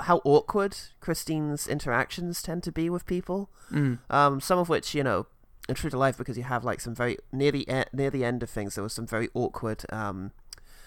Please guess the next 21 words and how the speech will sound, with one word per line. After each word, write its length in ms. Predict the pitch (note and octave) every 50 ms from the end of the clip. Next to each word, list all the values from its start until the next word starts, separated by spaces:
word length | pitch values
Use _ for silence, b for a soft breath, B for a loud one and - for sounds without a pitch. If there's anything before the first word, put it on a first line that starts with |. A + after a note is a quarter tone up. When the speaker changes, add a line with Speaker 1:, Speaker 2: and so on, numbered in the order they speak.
| b b b b b b b b b b b b -
Speaker 1:
uh, 160 | A#2+ A#2+ A2+ -
interviews 600 | - C3+ C3 - C#3+ A2+ A#2+ A2+ G2+ E2+ D#2+ -
that 120 | G#2+ -
she 140 | - - A2
had 260 | A#2+ B2 G#2 F2+ -
with 140 | G#2 - -
people 420 | - A2 E2+ - - - - - - - - - -
where 200 | - A2+ A2 G#2+
suddenly 340 | - - A#2+ A#2 A2+ A2+ A2+
she's, 500 | - - - A#2+ A2+ G#2+ G#2+ - - - - - - - - -
uh, 200 | - - - D3 D3+ -
it's 240 | E3+ - - -
like 200 | - E3+ F3+ - -
a 40 | D3+
very 300 | C#3+ - D#3 D#3+ E3+ F3
shy 280 | - - - E3 D3 C#3+
and 100 | C#3 C3+
introverted 480 | C3+ - D3 C#3 C3+ B2+ - C3 -
person 360 | - - C3 A#2+ A#2+ - A#2 G2+
trying 500 | - - - C3 B2 A#2+ A#2+ A#2+ A#2+ A#2
to 180 | - - A#2